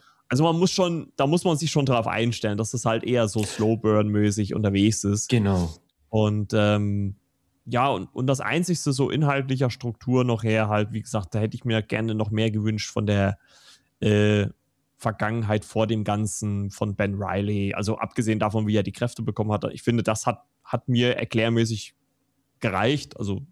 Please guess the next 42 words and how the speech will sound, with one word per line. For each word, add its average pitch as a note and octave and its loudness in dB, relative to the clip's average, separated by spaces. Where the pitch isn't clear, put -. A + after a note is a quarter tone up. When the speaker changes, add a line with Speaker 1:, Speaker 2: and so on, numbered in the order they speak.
Speaker 1:
mehr A2+ 0
muss A#2 0
ich - -12
da A2 0
jetzt A2 0
auch G#2+ -4
nicht G#2 -4
erfahren, G#2 0
außer A2+ 0
vielleicht A2 -2
noch, A2 0
Speaker 2:
Mhm. F2 2
Speaker 1:
äh, A2 2
ein G2+ -4
Stück - -4
weit, A2 2
wie G#2+ 2
sie G#2+ 0
an A#2 -4
ihm G#2+ 0
rumexperimentiert A2 0
haben, G#2+ 2
obwohl G2 0
ich G2+ -6
das G#2+ -4
auch - -4
an A2+ -2
sich, C3 -2
das G2+ -2
war G2+ 2
ja G#2 2
da G#2 2
auch G2+ -8
die A#2+ -2
Situation, A2 2
wo G#2+ 2
er G2+ 0
dieses G2+ -2
Narkosemittel B2 0
da A2+ 4
bekommen A2 0
hatte, G#2+ 0